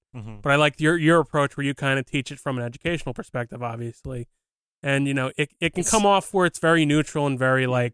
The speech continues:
Speaker 2: you know, welcoming for somebody who doesn't know anything about the subject.
Speaker 1: Mm-hmm.
Speaker 3: I appreciate that. Yeah, I, it's always in good faith, and I, I'm not trying to, I mean, I think really what helps me is that I don't really have my mind made up on most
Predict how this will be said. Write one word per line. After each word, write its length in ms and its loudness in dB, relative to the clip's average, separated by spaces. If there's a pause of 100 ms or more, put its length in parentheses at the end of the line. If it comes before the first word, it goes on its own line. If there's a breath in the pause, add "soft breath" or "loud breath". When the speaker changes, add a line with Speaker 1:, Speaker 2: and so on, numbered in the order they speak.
Speaker 2:
you 140 -6
know, 80 -4
welcoming 540 -4
for 340 -10 (380)
somebody 320 0
who 80 -2
doesn't 240 -4
know 160 -4
anything 260 -6
about 240 -6
the 80 -20
subject. 500 -10 (480)
Speaker 1:
Mm-hmm. 200 -16 (1040)
Speaker 3:
I 60 -2
appreciate 540 -2
that. 340 -4
Yeah, 220 2
I, 320 0 (220)
it's 200 -4
always 220 2
in 120 -4
good 180 -4
faith, 320 0
and 80 -4
I, 300 -4 (880)
I'm 100 0
not 200 2
trying 240 2
to, 360 0 (1300)
I 40 -12
mean, 180 0
I 120 2
think 160 0
really 240 0
what 200 0
helps 260 0
me 320 -4
is 180 -4
that 220 0
I 120 0
don't 160 -2
really 180 -2
have 120 -2
my 80 -2
mind 300 -2
made 180 -4
up 160 -4
on 120 -6
most 220 -4